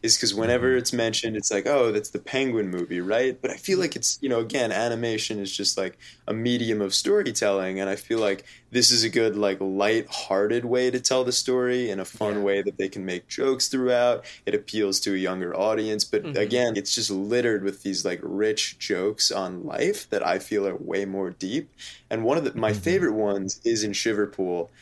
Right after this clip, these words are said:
Speaker 1: I don't know if you guys remember it, but the, the scene where, uh, Cody works sorting fish,
Speaker 3: Mm-hmm.
Speaker 1: and they do, like, a
Speaker 2: Mm-hmm.
Speaker 1: mockumentary interview with the older, uh, penguins of the colony,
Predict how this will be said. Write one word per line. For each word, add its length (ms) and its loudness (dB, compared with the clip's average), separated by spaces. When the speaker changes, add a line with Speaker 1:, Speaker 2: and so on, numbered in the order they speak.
Speaker 1:
I 120 0
don't 100 0
know 80 0
if 80 -2
you 140 2
guys 120 2
remember 640 0
it, 160 -2
but 180 -2
the, 260 2
the 80 0
scene 460 4
where, 500 4
uh, 220 4
Cody 320 2
works 360 2
sorting 520 4
fish, 540 -4
Speaker 3:
Mm-hmm. 280 -6
Speaker 1:
and 420 2
they 120 4
do, 220 -2
like, 160 2
a 40 2
Speaker 2:
Mm-hmm. 100 0
Speaker 1:
mockumentary 720 2
interview 520 0
with 200 -4
the 180 -4
older, 640 2
uh, 340 0
penguins 600 -2
of 140 -2
the 80 -2
colony, 600 -2